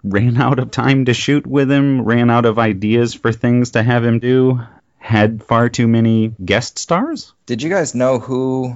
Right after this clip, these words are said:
Speaker 2: the guy at the casino at the beginning was? Because he was, they did, like, a, a shot and, like, a catchphrase for him, and I was like, "That's clearly somebody," but I have no
Speaker 1: The,
Speaker 2: idea who.
Speaker 1: the one who's at, like, the slot machines?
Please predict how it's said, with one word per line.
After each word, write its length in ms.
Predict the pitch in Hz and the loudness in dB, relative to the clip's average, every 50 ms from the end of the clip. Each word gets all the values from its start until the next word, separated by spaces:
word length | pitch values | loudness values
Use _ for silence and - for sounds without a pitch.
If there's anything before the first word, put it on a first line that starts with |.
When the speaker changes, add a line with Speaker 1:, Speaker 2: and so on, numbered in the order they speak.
| - - | -12 -8
Speaker 2:
the 140 | 104 107 101 | -4 -4 -4
guy 360 | 92 110 104 107 117 120 117 | -2 -2 0 0 2 2 2
at 140 | 110 104 113 | 0 0 -2
the 60 | - | -6
casino 560 | - - 95 - - - 117 113 113 113 113 | -10 -8 -8 -8 -6 -4 -2 -2 0 0 0
at 80 | 110 - | 0 -2
the 60 | 95 | -4
beginning 440 | 87 104 95 98 107 107 120 123 120 | -8 -8 -6 -6 -4 -4 -4 -2 -2
was? 280 | 120 123 131 131 127 127 | -2 0 0 0 -2 -4
Because 400 | - 110 98 - 104 104 98 95 | -6 -8 -6 -4 -4 -4 -4 -4
he 160 | - - 110 104 | -6 -4 -2 -2
was, 400 | 101 98 95 92 92 - - - | 0 0 -2 -2 -4 -6 -8 -6
they 140 | - 98 | -4 -4
did, 220 | 92 107 120 117 95 | 0 0 0 2 2
like, 180 | 107 98 95 - | 0 0 0 0
a, 260 | 90 90 87 85 - - | -2 -2 -2 -2 -4 -6
a 80 | 95 | -8
shot 420 | 92 - - - 107 98 95 - - | -6 -4 -2 0 0 0 0 0 -2
and, 100 | 87 90 | -4 -6
like, 160 | 87 87 - | -8 -8 -10
a 40 | 87 | -14
catchphrase 680 | - - - 101 92 92 - - - 95 90 92 - | -16 -10 -6 -6 -6 -6 -6 -4 -2 -2 -2 -2 -4
for 160 | - 95 90 87 | -4 -4 -4 -2
him, 340 | 98 101 101 98 95 92 | -2 -2 -2 0 0 -2
and 140 | 90 85 87 | -2 -2 -4
I 100 | 87 87 | -4 -4
was 100 | 85 85 | -4 -4
like, 180 | 90 90 - - | -4 -4 -4 -2
"That's 260 | - 127 - - - | 0 0 0 0 -4
clearly 500 | - - - 139 143 127 104 101 101 104 - | -10 -6 -2 0 0 2 2 0 -2 -4 -4
somebody," 640 | - - 143 143 117 98 90 82 92 98 92 95 _ _ _ _ _ _ _ | -2 -2 0 0 0 0 -2 -2 -2 -6 -8 -10 _ _ _ _ _ _ _
but 120 | - - - | -12 -8 -6
I 20 | 82 | -6
have 100 | 82 87 | -6 -4
no 100 | 92 92 | -4 -4
Speaker 1:
The, 60 | 90 | -4
Speaker 2:
idea 360 | 90 90 87 - 92 90 87 | -4 -6 -6 -6 -6 -6 -4
who. 220 | 92 104 107 95 | -4 -4 -4 -2
Speaker 1:
the 60 | 101 127 | -2 -2
one 180 | 143 160 170 | -2 -2 -2
who's 220 | 170 165 170 143 151 | -2 -2 -4 -4 -4
at, 160 | 151 135 - | -4 -4 -2
like, 240 | 131 135 123 - - | -2 -4 -4 -4 -4
the 200 | - 117 104 98 | -2 -2 -2 -2
slot 340 | 92 - - 98 110 139 - | -4 -4 -2 -2 0 0 0
machines? 580 | 196 208 - - 240 240 240 240 220 - - | -2 -2 0 0 2 2 2 2 0 0 -4